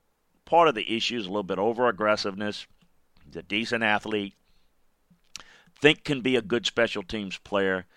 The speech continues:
I think a starting box safety, uh, you know, covering big slots is what is gonna be his strength. Um, Raekwon Davis has had some production and maturity issues,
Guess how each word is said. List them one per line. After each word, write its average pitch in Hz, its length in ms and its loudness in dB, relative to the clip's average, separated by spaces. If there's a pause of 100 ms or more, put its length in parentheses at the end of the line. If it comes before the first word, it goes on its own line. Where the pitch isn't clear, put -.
(360)
I 110 140 2
think 110 180 -4
a - 40 -4
starting 110 440 2
box 101 320 4
safety, 92 560 -4 (100)
uh, - 80 -12 (920)
you 117 100 -8
know, 104 80 -6
covering 110 420 2
big 98 240 -2
slots 98 420 2
is 87 160 -8
what 90 160 -8
is 90 220 -6
gonna 87 180 -10
be 87 200 -10
his 82 180 -10
strength. 76 400 -12 (680)
Um, 101 540 4 (2000)
Raekwon 139 480 6
Davis 131 400 4
has 113 160 -4
had 117 260 4
some 123 400 -2 (160)
production 110 560 0
and 113 140 -6
maturity 110 560 0
issues, 101 500 -6